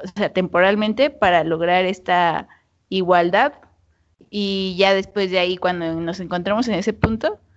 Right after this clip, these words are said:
ya es, pues, quien sea el mejor <laughs> o, o quien t-, esté más preparado, pues ya, de, o sea, que todos partan del mismo lugar, que es algo que todavía,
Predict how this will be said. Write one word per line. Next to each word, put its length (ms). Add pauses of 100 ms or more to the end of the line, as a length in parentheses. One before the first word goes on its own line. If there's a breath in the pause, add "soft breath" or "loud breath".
(200)
ya 300
es, 640
pues, 540
quien 960 (380)
sea 260
el 120
mejor 380
<laughs> 80
o, 240
o 80
quien 440
t-, 140 (140)
esté 220
más 300
preparado, 600
pues 180
ya, 140
de, 220
o 100
sea, 140
que 100
todos 220
partan 360
del 140
mismo 240
lugar, 260 (480 soft breath)
que 120
es 80
algo 280
que 140
todavía, 920